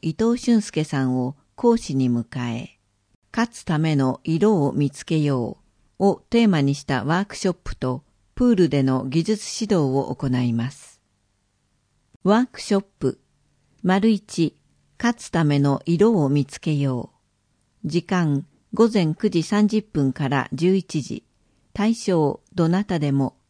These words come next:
観覧は申し込み不要。当日直接会場へ。内容、パフォーマンスが向上する色に関して。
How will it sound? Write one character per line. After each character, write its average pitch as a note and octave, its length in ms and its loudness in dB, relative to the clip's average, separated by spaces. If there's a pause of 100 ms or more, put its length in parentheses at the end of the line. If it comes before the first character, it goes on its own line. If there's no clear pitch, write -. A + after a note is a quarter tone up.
(480)
観 A3+ 240 2
覧 G3 240 2
は E3 240 0
申 G3 180 4
し - 120 -4
込 G#3 100 0
み F3+ 160 2
不 D#3 220 -4
要。 C#3+ 420 -2 (320)
当 A3+ 180 6
日 F#3 460 -2
直 E3+ 140 -2
接 - 320 -6
会 F3+ 240 -2
場 C3+ 260 -2
へ。 - 180 -6 (760)
内 G#3 280 4
容、 E3 380 0 (320)
パ G3 140 0
フ B3 200 0
ォ - 40 4
ー - 20 6
マ E3 160 4
ン D#3+ 60 -2
ス - 180 -6
が C#3 300 0
向 G3+ 200 2
上 F#3+ 220 2
す E3+ 220 -8
る E3+ 200 0
色 G3 260 4
に D#3+ 180 2
関 C#3+ 320 -2
し - 140 -16
て。 - 200 -18